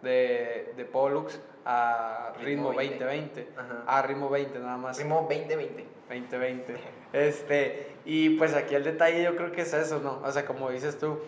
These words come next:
Speaker 1: a lo mejor que hasta cierto punto estos vatos vinieron, influyeron tanto que, que te cambiaron a ti y los otros se terminaron por salir por no adaptarse.
Speaker 2: Sí, pues sí. En realidad sí. Y pues empezamos, para mí fue un reto porque era un ritmo nuevo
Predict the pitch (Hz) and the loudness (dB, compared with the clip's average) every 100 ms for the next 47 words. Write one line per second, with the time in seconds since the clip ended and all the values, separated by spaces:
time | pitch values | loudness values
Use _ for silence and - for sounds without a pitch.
0 | - 143 143 143 135 143 - 165 170 170 | 2 8 8 8 4 4 6 6 6 2
1 | - - 151 151 147 147 143 160 156 175 | -6 4 4 4 2 0 0 -4 -4 -2
2 | 175 170 180 170 156 151 165 160 160 - | -2 -2 -2 0 0 0 0 -2 -2 -10
3 | - 135 139 143 160 156 160 151 143 139 | -10 -8 2 6 6 4 -2 -2 0 4
4 | 139 156 151 156 151 147 160 165 151 139 | 4 4 6 4 6 4 2 4 4 4
5 | - - 170 170 151 156 156 151 165 190 | -2 -2 0 2 6 6 8 6 6 8
6 | 175 - 165 175 170 160 151 156 160 170 | 6 6 2 4 4 4 4 2 0 0
7 | 190 180 156 151 147 151 185 170 156 147 | 2 4 4 4 4 4 2 6 4 4
8 | 147 165 160 143 143 147 - 143 175 143 | 0 0 2 2 4 2 2 2 0 -4
9 | 120 - 123 180 - - 104 107 - - | -8 -10 -10 -10 -12 -14 -16 -16 -20 -20
10 | - - 127 123 120 120 123 120 123 131 | -20 -14 -4 -2 0 0 -2 -4 -10 -12
11 | - - - - - - 147 147 147 147 | -18 -20 -20 -20 -20 -8 -4 -2 0 -2
12 | - - 147 147 147 147 160 180 202 - | -4 -8 -8 -4 -4 -4 -2 -2 -4 -6
13 | - - 160 151 151 214 208 202 202 220 | -10 -2 0 0 -2 0 2 2 2 2
14 | 214 - 180 - 139 127 - 123 143 165 | -2 -4 -6 -6 -6 -6 -8 -6 -4 -4
15 | 165 175 175 131 123 - | -6 -6 -8 -6 -6 -6